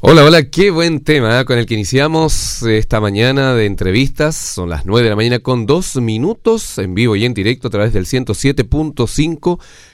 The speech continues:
en su radio Universidad de los Lagos. Saludamos a Iván Barrientos, que está ahí en los controles. Y en este día lunes, ¿cierto? Tan hermoso en Osorno, vamos a conversar. El otro día ya tuvimos el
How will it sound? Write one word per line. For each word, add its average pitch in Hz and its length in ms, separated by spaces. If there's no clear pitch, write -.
en 180 160
su 147 140
radio 135 440
Universidad 117 520
de 120 100
los 110 120
Lagos. 127 280
Saludamos 123 500
a 113 180
Iván 139 640
Barrientos, 127 400
que 107 80
está 117 160
ahí 127 80
en 127 60
los 113 100
controles. 131 640
Y 131 800
en 135 100
este 190 220
día 196 160
lunes, 214 320
¿cierto? 139 640
Tan 120 400
hermoso 107 420
en 110 80
Osorno, 143 540
vamos 139 340
a 135 200
conversar. 135 680
El 107 140
otro 98 180
día 113 140
ya 117 160
tuvimos 120 540
el 92 640